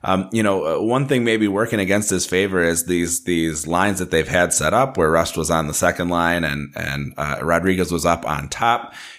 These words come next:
You know, they, they have been productive in the last couple games. Uh, and so if they're continuing to win, it may be a challenge for Rodriguez to move up. I think we talked about with Toffoli,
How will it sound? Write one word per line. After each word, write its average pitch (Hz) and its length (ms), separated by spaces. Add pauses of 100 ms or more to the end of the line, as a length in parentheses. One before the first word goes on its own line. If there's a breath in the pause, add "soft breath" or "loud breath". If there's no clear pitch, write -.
You 87 100
know, 80 140
they, 87 380
they 87 160
have 78 120
been 101 220
productive 87 500
in 85 60
the 82 100
last 80 320
couple 82 280
games. 73 540 (340 loud breath)
Uh, 76 400
and 80 420
so 85 480
if 85 100
they're 87 200
continuing 110 540
to 87 60
win, 139 460
it 90 80
may 90 220
be 87 220
a 64 80
challenge 85 540
for 85 160
Rodriguez 82 500
to 85 60
move 82 220
up. 87 160
I 80 80
think 92 220
we 90 100
talked 80 340
about 78 300
with 85 160
Toffoli, 82 720